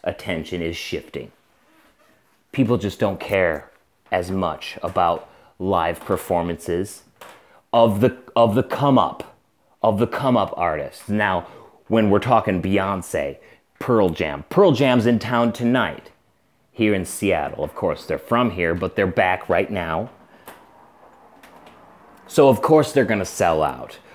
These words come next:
Of course, Jack White is gonna sell out, right? But maybe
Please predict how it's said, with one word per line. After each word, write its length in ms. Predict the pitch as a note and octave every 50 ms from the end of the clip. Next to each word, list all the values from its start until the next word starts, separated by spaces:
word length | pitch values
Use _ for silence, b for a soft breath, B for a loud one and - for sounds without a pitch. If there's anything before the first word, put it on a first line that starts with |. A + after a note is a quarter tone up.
| B B
Of 180 | - C3 A#2 -
course, 580 | - - E3 E3 D#3+ C#3 A#2 - - - B B B B B _ _ -
Jack 340 | - D3+ A2+ G2 F#2+ -
White 420 | - A#2 A2 A2+ A2 F2+ D2 - - _ _ _ _ _ _
is 180 | - G2+ G2 F2+
gonna 280 | F2+ G#2 G2+ F#2 E2+
sell 440 | - - - - G#2 F2+ E2 E2+ F2
out, 460 | E2 D2+ C#2 C2+ B1+ - - - - - _ _ _ _ _ _ _ _ _ -
right? 420 | - G2 F#2+ F#2 G#2 A2 - - - _ _ _ _ _ _ _ _ _ _ _ _ _ _ _ _ _ _ _ _ _ _ _ _ _ _ _
But 160 | - A2 G2
maybe 560 | G#2+ A#2 A2+ A2 A2 G2+ A2 A2 G#2+ G#2 -